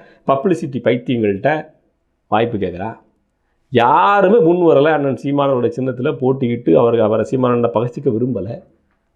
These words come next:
இதுதாங்க சீமானண்ணனுடைய பவர். அது தெரிஞ்சுக்கணும் இந்த திராவிட தெலுங்கு தேச சக்திகள். எவருமே முன் வரல.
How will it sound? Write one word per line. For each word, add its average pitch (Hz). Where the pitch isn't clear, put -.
இதுதாங்க 143
சீமானண்ணனுடைய 123
பவர். 110
அது 107
தெரிஞ்சுக்கணும் 110
இந்த 107
திராவிட 104
தெலுங்கு 107
தேச 104
சக்திகள். 107
எவருமே 233
முன் 190
வரல. 107